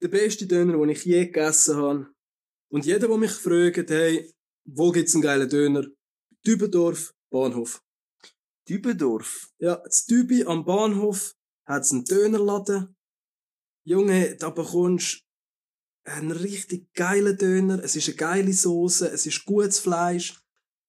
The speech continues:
Speaker 1: und es ist viel Fleisch. Es ist nicht da, dass, äh, das Pizzeli, oder der, der Kinderpimmel, sondern es ist so, du bekommst einen fucking B B C, Alter.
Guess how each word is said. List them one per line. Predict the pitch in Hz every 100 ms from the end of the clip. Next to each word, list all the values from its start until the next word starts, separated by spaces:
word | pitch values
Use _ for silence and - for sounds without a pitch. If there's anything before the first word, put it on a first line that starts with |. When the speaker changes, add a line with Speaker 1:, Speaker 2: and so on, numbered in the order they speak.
| _
Speaker 1:
und | - 147
es | 135
ist | 135 - -
viel | - - 185 180 170
Fleisch. | - 113 71 - - - _ _ _ -
Es | 139
ist | 147
nicht | 196 208 208
da, | 185 180
dass, | 170 156 -
äh, | 165 156 147 - - - - - _
das | 151 -
Pizzeli, | 233 269 - 254 247 254 233 - _ _
oder | - 147 139
der, | 143 143
der | 131
Kinderpimmel, | - 220 240 185 226 226 226
sondern | 170 156
es | 151
ist | 156 147
so, | 160 147 135 - _ _ -
du | 143
bekommst | 143 165 143
einen | 139
fucking | 196 185 156 151
B | 185
B | 147
C, | 139 - 175 156
Alter. | 131 131 131